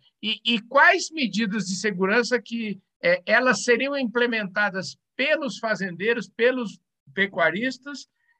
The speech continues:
ou seriam, é, implementadas pela, vamos dizer assim, pela, pelas secretarias estaduais, enfim, em que me-, em que medida que o produtor rural vai falar assim, "Bom, que medidas são essas? O que que eu tenho que fazer na minha propriedade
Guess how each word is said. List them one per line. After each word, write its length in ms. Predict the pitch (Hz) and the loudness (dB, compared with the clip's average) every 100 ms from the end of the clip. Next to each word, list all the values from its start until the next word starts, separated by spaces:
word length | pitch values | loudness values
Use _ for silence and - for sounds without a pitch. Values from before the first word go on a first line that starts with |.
| _ | _
ou 180 | 226 226 | 2 2
seriam, 640 | 240 220 240 247 220 190 _ _ - | 4 2 4 4 2 -2 _ _ -8
é, 120 | 190 | -6
implementadas 840 | 196 214 214 202 208 208 214 - | -2 2 2 2 4 2 0 -4
pela, 580 | - 208 208 190 170 156 | -4 -2 0 0 0 -2
vamos 240 | 151 202 | 0 -2
dizer 120 | 170 180 | -2 -6
assim, 280 | 135 180 | -6 -8
pela, 420 | - 196 190 165 151 _ _ | -4 0 2 0 -2 _ _
pelas 280 | 185 190 180 | -4 -2 -4
secretarias 1040 | - - - 214 208 208 208 185 190 185 143 | -6 -8 -4 -4 0 0 2 0 2 -2 -2
estaduais, 800 | - 156 135 160 247 247 208 | -6 -6 -2 2 6 6 4
enfim, 340 | 185 220 214 226 | 0 -2 -4 -4
em 80 | 233 | -4
que 180 | 294 | -4
me-, 260 | 311 285 269 - | 4 6 6 2
em 140 | 294 | -8
que 160 | - 330 | -4 -4
medida 600 | 330 214 262 320 302 240 | -4 -4 -2 2 4 2
que 260 | - 247 | 2 -2
o 200 | 220 226 - | -2 -4 0
produtor 680 | 262 262 247 175 269 254 | 4 4 4 2 6 6
rural 360 | 220 190 160 135 | 4 0 -2 -2
vai 160 | 214 214 | -4 0
falar 160 | 220 | 2
assim, 200 | 190 196 | 0 0
"Bom, 240 | 185 240 175 | 4 4 4
que 100 | 269 | -4
medidas 520 | 320 277 302 320 262 | -4 -2 0 4 4
são 180 | 254 240 | 6 4
essas? 220 | 269 208 | 4 2
O 80 | 247 | -4
que 140 | - 277 | -12 -14
que 140 | 269 | -6
eu 340 | 262 294 339 | -2 0 0
tenho 320 | - 262 269 214 | 2 2 2 -2
que 140 | 247 | -6
fazer 380 | 240 214 170 226 | -2 -2 -2 -4
na 100 | 214 | -4
minha 220 | 214 240 | -2 -4
propriedade 720 | 208 202 190 170 202 220 202 | -4 -4 -2 0 0 0 -4